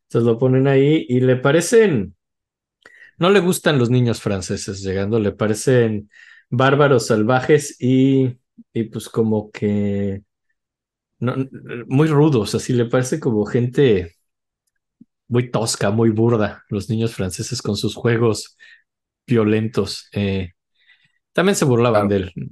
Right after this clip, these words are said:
Speaker 1: lo, lo buleaban.
Speaker 2: Sí.
Speaker 1: Entonces
Speaker 2: Sí, me imagino. Pues sí, llega el güey grande de la India
Speaker 1: <laughs>
Speaker 2: y tú eres un niño ojete.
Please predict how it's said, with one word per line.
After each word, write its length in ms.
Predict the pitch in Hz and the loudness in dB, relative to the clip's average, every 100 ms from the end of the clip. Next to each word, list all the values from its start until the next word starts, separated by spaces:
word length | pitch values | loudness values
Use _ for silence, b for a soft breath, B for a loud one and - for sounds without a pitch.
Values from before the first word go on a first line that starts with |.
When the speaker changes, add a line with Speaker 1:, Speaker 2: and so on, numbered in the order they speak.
| _ | _
Speaker 1:
lo, 220 | 127 113 110 | -4 -2 0
lo 140 | 107 | 0
buleaban. 520 | 107 107 110 113 156 - | 0 0 2 0 -2 -4
Speaker 2:
Sí. 80 | |
Speaker 1:
Entonces 600 | 110 147 147 165 151 - _ _ _ _ _ _ _ | -2 -2 0 0 -2 -6 _ _ _ _ _ _ _
Speaker 2:
Sí, 140 | - | -2
me 100 | 98 | 0
imagino. 400 | 101 90 135 110 - | 2 0 0 0 0
Pues 120 | 107 | 0
sí, 180 | 139 127 | 2 4
llega 240 | 139 139 | 6 6
el 180 | 127 120 | 6 4
güey 200 | 127 135 | 4 4
grande 320 | 139 143 135 | 6 6 6
de 600 | 131 131 127 120 113 107 | 6 6 6 6 4 4
la 160 | 110 117 | 4 4
India 400 | 135 135 123 120 120 117 | 4 4 6 4 2 0
Speaker 1:
<laughs> 100 | 101 | 0
Speaker 2:
y 500 | 95 92 85 82 82 | -2 -2 -4 -4 -6
tú 160 | - 117 | -4 -2
eres 240 | 110 101 | -2 -4
un 160 | 110 110 | -6 -6
niño 260 | 113 107 101 | -4 -4 -6
ojete. 680 | 117 98 107 104 104 95 | -6 -6 -4 -4 -4 -6